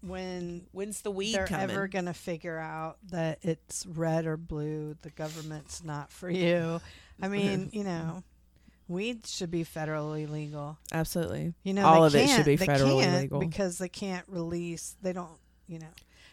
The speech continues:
Speaker 1: Now, though, that there seems to be such a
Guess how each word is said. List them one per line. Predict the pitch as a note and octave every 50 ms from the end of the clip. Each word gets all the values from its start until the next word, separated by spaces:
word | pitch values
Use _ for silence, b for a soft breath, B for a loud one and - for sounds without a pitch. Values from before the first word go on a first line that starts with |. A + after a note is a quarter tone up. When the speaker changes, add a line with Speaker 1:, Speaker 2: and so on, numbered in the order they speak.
| b b
Speaker 1:
Now, | G3+ A3 A#3+ C4+ D4+ D#4+
though, | C#4+ D#4 D4+ D4+ D4 C#4
that | A#3+ A3+ A3 F#3 G#3
there | G#3+ G#3 G#3 G3
seems | - - - A#3+ A#3 A#3 - -
to | - G3+
be | A3 G3+ F#3+
such | - - - G#3 G3 G#3 A3 G3+ - - - -
a | G3 F3+ F3+ F3+ F3 E3+ E3 E3 E3 F3